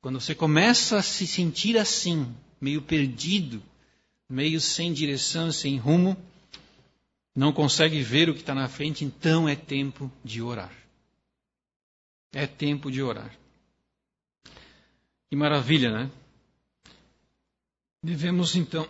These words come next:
<clears throat> orar ao Senhor em todo o tempo. Então, "Não andeis ansiosos", substituam isso por uma oração,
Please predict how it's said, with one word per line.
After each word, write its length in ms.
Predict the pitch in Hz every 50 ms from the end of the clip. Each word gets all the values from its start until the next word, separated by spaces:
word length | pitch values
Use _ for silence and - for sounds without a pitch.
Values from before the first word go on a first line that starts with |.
| - - -
<clears throat> 220 | 175 160 139 139 139
orar 340 | 151 151 143 143 147 151
ao 100 | 147 143
Senhor 580 | 135 - - 143 135 131 127 131 131 135 131 127 - _ -
em 140 | 139 147 139
todo 280 | - 131 123 123 127
o 40 | 127
tempo. 260 | 127 - - 127 127 - _ _ _ _ _ _ _ _ _ _ _ _ _ _ _ _ _ _ _ - - - - - - _ _ _ _ _ _ _
Então, 160 | - 185 196
"Não 180 | 196 240 262 254
andeis 280 | 233 214 220 220 190
ansiosos", 580 | 208 202 196 - - 190 196 214 220 214 208 196
substituam 720 | - - 220 - - - 180 - - 233 254 277 254 208
isso 400 | 196 233 277 262 - - 311 311
por 380 | 254 - - - 190 202 233 240
uma 240 | 226 208 208 214 220
oração, 640 | 220 220 220 220 - - - - 202 175 139 110